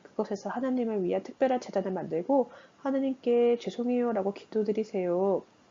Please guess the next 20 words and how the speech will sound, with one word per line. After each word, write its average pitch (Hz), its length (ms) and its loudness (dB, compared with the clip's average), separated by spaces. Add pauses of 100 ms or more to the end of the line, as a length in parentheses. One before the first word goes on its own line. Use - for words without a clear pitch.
(500)
하나님은 190 520 0
다윗 180 380 2 (140)
왕이 175 460 -2 (340)
얼른 165 320 -2
잘못을 175 400 -2
깨닫고 185 540 -2
죄송하다고 180 540 -4
말하고 165 580 2 (220)
다시 - 240 -12
착한 - 380 -4
왕이 185 280 -2
되기를 185 340 -2
바라셨답니다. 190 1300 -2 (1800)
자, - 200 -14 (120)
오늘 196 260 -2
하나님께 247 400 2
드리고 185 280 0
싶은 - 360 -8
말씀이 190 460 -2
있나요? 170 600 -2